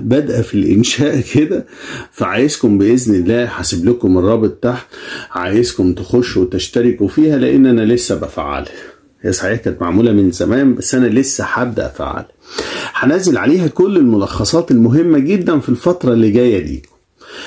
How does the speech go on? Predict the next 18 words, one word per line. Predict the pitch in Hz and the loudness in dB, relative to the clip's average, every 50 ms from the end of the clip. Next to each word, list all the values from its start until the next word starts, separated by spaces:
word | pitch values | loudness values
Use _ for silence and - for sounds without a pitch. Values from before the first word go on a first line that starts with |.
| - - _ | -18 -18 _
فيا | - 110 113 113 | -2 0 2 4
ريت | 117 131 147 135 - | 4 4 2 2 0
كله | - - 139 139 135 127 120 113 | 0 2 4 4 6 6 6 4
يزور | 107 101 113 123 135 135 | 4 4 4 4 4 4
البلوج | 120 98 87 87 98 101 107 117 131 131 113 | 2 2 0 0 2 2 2 2 2 2 2
المدونة | 98 90 87 90 92 90 90 92 107 123 143 165 165 | 2 4 4 4 2 4 4 4 4 2 2 2 2
ويشترك | 151 127 98 90 - - - 110 104 113 107 | 2 2 2 0 -2 -4 -4 0 0 0 -2
فيها | - - - 123 120 113 107 | -2 -2 0 0 2 2 0
بإذن | 98 90 90 110 117 117 113 101 | 0 2 2 2 2 4 4 2
الله، | 92 87 98 117 135 147 147 143 | 2 2 2 0 0 -2 -4 -6
عشان | - - 127 117 - | -6 -4 -2 -2 -2
هيبقى | - 117 107 110 104 101 - 85 | -2 0 0 0 0 -2 -4 -4
عليها | 82 87 98 98 98 | -2 -2 0 0 0
شغل | 92 - - 95 98 90 - | 0 0 0 -2 -2 -2 -4
كويس | - - 90 87 82 85 | -4 -2 -2 -2 -2 -2
جدًا | 87 90 80 - 87 78 76 | -2 -4 -4 -2 -4 -2 -2
بالنسبة | 76 71 69 71 71 73 - - - | -2 0 0 0 -2 -4 -6 -10 -16
لكم. | - - - | -18 -20 -20